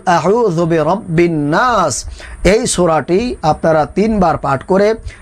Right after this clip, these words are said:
লবণের উপরে তিনটি ফুঁক দিবেন। তাহলে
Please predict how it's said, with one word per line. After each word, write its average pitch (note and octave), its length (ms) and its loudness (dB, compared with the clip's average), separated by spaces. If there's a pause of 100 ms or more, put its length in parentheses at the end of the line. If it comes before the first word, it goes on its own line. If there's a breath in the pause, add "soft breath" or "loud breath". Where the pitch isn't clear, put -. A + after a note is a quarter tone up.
(120 loud breath)
লবণের F#3 460 2
উপরে F#3 340 2
তিনটি D#3 400 0
ফুঁক E3+ 220 2
দিবেন। C3 400 0 (120)
তাহলে F#3+ 440 2